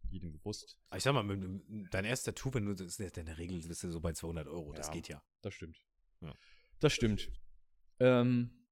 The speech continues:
Speaker 1: aber lasst euch stechen, Leute. Es ist einfach geil. Ich liebe es. Ich bin süchtig.
Speaker 2: Ja.
Speaker 1: Ich geb's
Speaker 2: Ja.
Speaker 1: zu.
Speaker 2: Ja, ich find's auch geil. Wenn ich genug Geld hätte.
Speaker 1: Boah, dann wäre mein ganzer Körper schon voll.
Speaker 2: Und vor allem auch genug Fantasie. Also ich bin aktuell sowieso ein bisschen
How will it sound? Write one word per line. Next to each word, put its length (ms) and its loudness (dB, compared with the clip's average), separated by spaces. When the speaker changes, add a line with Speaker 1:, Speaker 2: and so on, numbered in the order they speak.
Speaker 1:
aber 160 8
lasst 160 6
euch 60 -2
stechen, 260 0
Leute. 280 4
Es 120 -2
ist 80 -8
einfach 240 2
geil. 280 0
Ich 80 -20
liebe 200 2
es. 180 -4
Ich 80 -14
bin 80 -2
süchtig. 280 0
Speaker 2:
Ja. 200 -8
Speaker 1:
Ich 100 -16
geb's 160 -2
Speaker 2:
Ja. 60 -6
Speaker 1:
zu. 300 -4
Speaker 2:
Ja, 140 -8
ich 80 -12
find's 120 -18
auch 140 -8
geil. 140 -6
Wenn 80 -8
ich 60 -12
genug 180 -6
Geld 180 0
hätte. 240 0
Speaker 1:
Boah, 340 -10
dann 100 -8
wäre 80 -2
mein 100 -4
ganzer 160 -6
Körper 220 -6
schon 180 -12
voll. 140 -6
Speaker 2:
Und 60 0
vor 120 4
allem 160 6
auch 100 6
genug 220 2
Fantasie. 380 2
Also 100 -2
ich 40 -14
bin 100 2
aktuell 240 -2
sowieso 520 -2
ein 60 -12
bisschen 440 -8